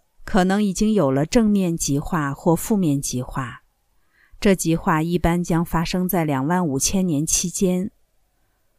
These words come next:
从火星来的实体们原先已经有负面的极化，它们涌入地球是否为负面极化与生命周期减少的原因？”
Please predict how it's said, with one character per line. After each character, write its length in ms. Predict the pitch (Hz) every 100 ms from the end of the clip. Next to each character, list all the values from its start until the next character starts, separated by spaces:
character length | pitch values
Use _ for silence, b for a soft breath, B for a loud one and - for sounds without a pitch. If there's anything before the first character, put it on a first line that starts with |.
| _
从 260 | - 208 214
火 220 | - 175
星 240 | 170 226 220
来 180 | 170
的 140 | 165 190
实 180 | - 175
体 240 | - 139
们 380 | 139 135 143 - _
原 220 | 170 180
先 260 | 196 226 214
已 120 | 151
经 180 | 165 196
有 160 | 160
负 240 | 127 - 185
面 220 | 175 156
的 80 | 135
极 240 | - 127
化， 400 | - 143 123 - _ _ _ _ _ _ -
它 160 | - 202
们 160 | 196 170
涌 200 | 147 143
入 140 | 165
地 180 | - 180
球 540 | - 160 135 143 165 -
是 240 | - 220
否 220 | - 143
为 220 | 147 147 170
负 220 | - 226
面 240 | 208 185
极 180 | 160 135
化 480 | 147 190 151 143 -
与 180 | 180 180
生 220 | - 214
命 180 | 214 185
周 180 | 208 208
期 200 | - 202
减 240 | - 156
少 200 | - 117
的 120 | 127
原 280 | 127 123 139
因？” 300 | 185 185 190